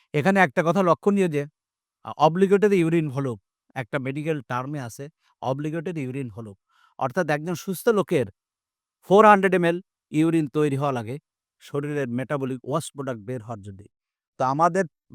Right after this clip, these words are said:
পানি পান, খাদ্য অভ্যাস এমন হওয়া উচিত যে আমাদের চব্বিশ ঘন্টার মধ্যে যেন অবশ্যই ফোর হান্ড্রেডের উপরে আমাদের ইউরিন হয়। তো এটা তো আমাদের অবশ্যই হয়ে যায়,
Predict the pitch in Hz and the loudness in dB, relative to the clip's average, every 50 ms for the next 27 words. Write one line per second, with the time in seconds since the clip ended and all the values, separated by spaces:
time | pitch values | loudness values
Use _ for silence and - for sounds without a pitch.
0 | 117 - - - 139 156 160 165 151 170 165 156 139 113 - - 151 156 165 165 | -20 -6 0 2 4 4 4 2 2 2 2 2 2 0 -4 -2 -2 -2 -2 2
1 | 175 185 175 160 135 165 170 139 - - 147 170 220 214 185 180 190 175 160 139 | 2 2 2 2 2 2 2 2 2 0 -2 0 0 0 0 2 2 2 2 0
2 | - 143 113 - _ _ _ _ _ _ _ _ 113 120 139 139 127 123 131 143 | -2 -4 -6 -8 _ _ _ _ _ _ _ _ -6 -6 -4 -4 -4 -4 -4 -4
3 | 147 156 147 - - 170 175 175 202 190 151 175 196 180 185 170 151 151 151 147 | -2 -2 -4 -2 -2 -4 0 2 2 2 2 0 -2 0 0 0 0 0 0 0
4 | 175 160 165 151 139 127 135 190 190 - - 208 185 147 104 - _ _ _ _ | 0 0 0 0 -2 -2 -2 -2 -4 -4 -2 -4 -2 -2 -4 -8 _ _ _ _
5 | _ _ _ _ _ _ - 160 175 175 160 165 151 147 156 143 139 127 131 110 | _ _ _ _ _ _ 4 4 6 6 6 4 2 2 2 0 0 -2 -2 -4
6 | 117 139 135 131 120 113 123 120 123 117 117 117 117 127 127 110 104 98 - _ | -4 -2 -2 -2 -2 -4 -4 -4 -4 -4 -4 -4 -4 -4 -4 -6 -8 -10 -14 _
7 | _ _ _ _ _ _ _ _ - 113 117 127 190 185 196 165 170 165 175 151 | _ _ _ _ _ _ _ _ -4 -4 -2 -2 -2 -2 -2 -2 0 0 0 0
8 | 135 151 165 - - 170 160 160 143 131 143 147 | 2 0 -2 -2 0 0 0 0 0 0 -2 -4